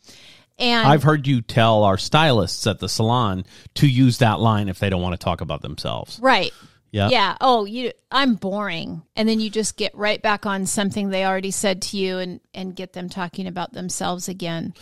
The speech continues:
Speaker 2: What I like to do whenever anybody asks me about myself is I pick a
Speaker 1: Oh my
Speaker 2: crazy
Speaker 1: goodness.
Speaker 2: accent and just start talking as this person that I like to be, and nobody knows.
Speaker 1: You're crazy. <laughs>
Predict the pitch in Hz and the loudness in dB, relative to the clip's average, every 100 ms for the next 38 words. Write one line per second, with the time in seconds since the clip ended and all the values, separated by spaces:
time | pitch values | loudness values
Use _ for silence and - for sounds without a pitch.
0 | - - 123 156 214 185 131 123 110 101 | -10 2 6 6 6 4 4 4 6 4
1 | 98 101 95 101 90 92 90 82 - 101 | 6 4 4 4 4 2 2 0 0 0
2 | 85 85 69 101 - 80 82 82 87 87 | 0 0 2 0 2 -2 -2 -2 0 0
3 | - 113 101 87 98 - - 143 127 139 | -2 -2 0 -2 -2 -8 -4 0 2 2
4 | 139 135 139 135 110 143 - - 95 76 | 2 2 0 0 -2 -4 -2 0 0 0
5 | 85 - _ - - 143 131 131 165 160 | -8 -12 _ -12 2 4 4 4 4 4
6 | 196 190 196 175 156 180 170 - 240 170 | 4 2 4 6 6 6 4 6 6 6
7 | - 117 92 80 87 - 135 135 143 165 | 6 4 4 -2 -2 2 6 6 6 4
8 | - 190 226 202 151 139 143 165 - _ | 2 2 4 6 6 6 4 2 -2 _
9 | _ - 160 143 127 131 117 127 120 104 | _ -2 2 2 2 -2 -12 -2 0 2
10 | 95 73 69 - _ _ _ _ _ _ | 0 -4 -12 -20 _ _ _ _ _ _
11 | _ _ _ _ _ _ 208 269 277 - | _ _ _ _ _ _ -4 -4 -4 -4
12 | 247 214 - - | -4 -4 -8 -10